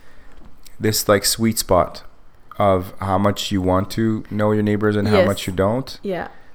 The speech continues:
Speaker 1: Like, you wanna have a good little chat with them once in a while, but you don't wanna have to see them every day.
Speaker 2: No.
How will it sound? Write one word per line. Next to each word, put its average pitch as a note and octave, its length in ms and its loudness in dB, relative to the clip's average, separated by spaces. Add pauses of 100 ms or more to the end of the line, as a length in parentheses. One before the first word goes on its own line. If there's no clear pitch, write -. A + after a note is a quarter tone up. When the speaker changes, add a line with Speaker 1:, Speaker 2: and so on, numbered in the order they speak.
(140)
Speaker 1:
Like, G2+ 220 0
you G#2 80 4
wanna G#2 300 4
have A2+ 260 2
a A2 80 2
good A2 380 -4
little G#2 200 0
chat G2 280 2
with A2 100 -2
them A2 160 -2
once G#2+ 240 -4
in A2+ 60 -4
a - 20 -2
while, G#2+ 360 2
but G#2+ 220 -4
you F2 100 -4
don't G2+ 100 -2
wanna G2+ 140 0
have G2+ 240 -2
to - 80 -8
see - 180 -2
them F#2 240 -2
every G2+ 400 -2
day. G#2 500 0 (360)
Speaker 2:
No. G3 520 2